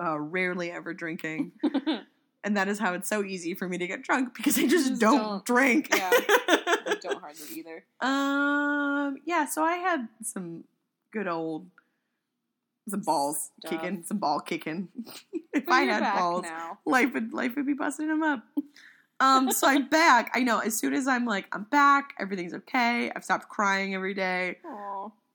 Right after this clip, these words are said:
Speaker 1: It was, I mean, it was kind of like a s-, it was
Speaker 2: It's
Speaker 1: sad
Speaker 2: really
Speaker 1: and then
Speaker 2: hard,
Speaker 1: happy,
Speaker 2: yeah.
Speaker 1: and then s-, like, then
Speaker 2: More
Speaker 1: I was
Speaker 2: sad.
Speaker 1: reminded that I was sad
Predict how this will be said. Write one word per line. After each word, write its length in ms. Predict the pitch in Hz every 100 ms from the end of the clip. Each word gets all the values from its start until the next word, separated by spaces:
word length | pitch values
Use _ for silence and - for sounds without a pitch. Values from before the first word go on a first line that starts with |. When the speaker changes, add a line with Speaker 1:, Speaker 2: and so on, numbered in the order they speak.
| _ -
Speaker 1:
It 80 |
was, 160 | 247 233
I 100 | -
mean, 120 | 202 180
it 40 |
was 120 | 185
kind 240 | - 185 165
of 80 |
like 140 | - 156
a 40 |
s-, 140 | 202 -
it 80 | -
was 120 | 202 320
Speaker 2:
It's 80 |
Speaker 1:
sad 320 | 381 185 190 202
Speaker 2:
really 140 | 403
Speaker 1:
and 100 | 226
then 80 | 220
Speaker 2:
hard, 180 | 233 202
Speaker 1:
happy, 160 | 170 262
Speaker 2:
yeah. 260 | 202 170 170
Speaker 1:
and 180 | - 202
then 280 | 185 185 185 190
s-, 140 | - _
like, 340 | - 180 160 - _
then 100 | -
Speaker 2:
More 280 | 165 165 -
Speaker 1:
I 40 | 170
was 80 | 175
Speaker 2:
sad. 60 |
Speaker 1:
reminded 380 | 226 143 143 196
that 80 | 185
I 80 | 175
was 160 | 208
sad 300 | - - 226